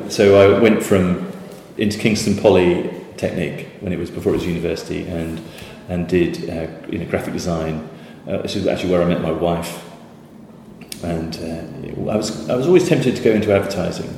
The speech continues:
because I like the sort of, I like the idea of these great bits of communication, great posters is what I loved, and, um, and then,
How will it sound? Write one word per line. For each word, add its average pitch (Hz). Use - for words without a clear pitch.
because 101
I 98
like 92
the 95
sort 85
of, -
I 95
like 104
the 92
idea 90
of 82
these 80
great 92
bits -
of -
communication, 87
great 87
posters -
is -
what 85
I 82
loved, 82
and, 90
um, 90
and 95
then, 98